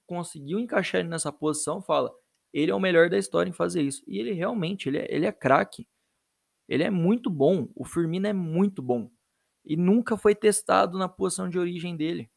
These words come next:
Agora que ele tá ficando velho, vai testar? Tá bom, eu acho que ainda devia testar. Se vai levar um time pra jogar com um falso nove que nem parece ser,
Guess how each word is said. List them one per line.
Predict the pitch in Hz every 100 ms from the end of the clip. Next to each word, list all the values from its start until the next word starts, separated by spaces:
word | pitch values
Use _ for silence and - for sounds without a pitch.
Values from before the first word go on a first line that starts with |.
| _ _ _ _
Agora | - 143 147 208 214
que | 202
ele | 185
tá | 180
ficando | 165 - 165 151
velho, | 156 185
vai | 165 156
testar? | 151 135 196 175 127 _ _ _ _
Tá | - 440
bom, | 262 247 -
eu | - 226
acho | 226 269
que | -
ainda | 269 269
devia | 226 277
testar. | 285 427 - 208 123 - _ _
Se | - 170
vai | 165 233
levar | 254 196 190
um |
time | 180 180 165
pra | 165
jogar | 151 151 143
com | 139 143
um | 135
falso | 139 135 135
nove | 135 123
que | 123
nem | 127
parece | 127 127 123 117
ser, | - 208 208